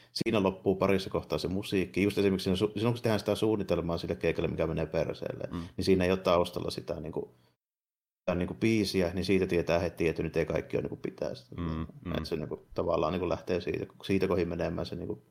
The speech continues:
Speaker 1: ne muutokset tapahtuu välittömästi, kun se loppuu se synkassa oleva niinku musiikkikohtaukset. Sitten
Speaker 2: Kyllä.
Speaker 1: tavallaan niinku se sama.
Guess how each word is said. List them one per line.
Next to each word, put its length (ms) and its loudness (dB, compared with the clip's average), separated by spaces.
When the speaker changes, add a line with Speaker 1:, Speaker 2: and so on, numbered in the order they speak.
Speaker 1:
ne 60 4
muutokset 500 2
tapahtuu 840 2
välittömästi, 640 0
kun 300 -4
se 200 -2
loppuu 280 -4
se 100 -2
synkassa 560 -2
oleva 200 0
niinku 200 -6
musiikkikohtaukset. 1000 -6
Sitten 220 -4
Speaker 2:
Kyllä. 180 -2
Speaker 1:
tavallaan 340 -6
niinku 160 -10
se 260 -8
sama. 440 -12